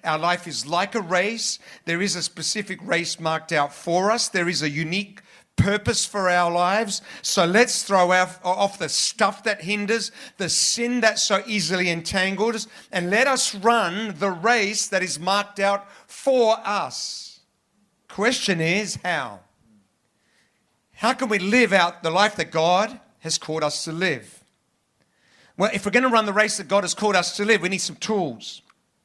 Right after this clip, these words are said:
some attributes, some qualities. Last week we looked at the first one, it's called vision.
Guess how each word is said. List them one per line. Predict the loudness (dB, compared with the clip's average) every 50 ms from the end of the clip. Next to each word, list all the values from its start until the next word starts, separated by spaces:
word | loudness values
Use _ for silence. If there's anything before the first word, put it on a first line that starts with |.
| _ _ _ _ _ _ _ _ _ -20 _
some | -10 -8 -6 0 2
attributes, | 0 0 0 -2 -6 -6 -6 -6 -8 -8 -8 -10
some | -12 -12 -8
qualities. | -2 -2 0 0 0 -2 -6 -6 -10 -12 -16 -18 -18 -18 -20 _ _ _ _ _ -20 -20 -20 -14 _
Last | 0 0 0 0 0 -2 -2
week | -2 -2 -2 -2
we | -4 -4
looked | 0 0 0 0 0 0
at | 0 2 2 2 0 -4 -12 -14 -14
the | -14
first | -14 -4 2 4 4 6 4 2 0 -2
one, | -2 -2 -2 -4 -4
it's | -8 -8 -8 -8
called | -6 -4 -2 -2 -2 -4 -2
vision. | -2 -2 -2 0 -2 -4 -6 -8 -12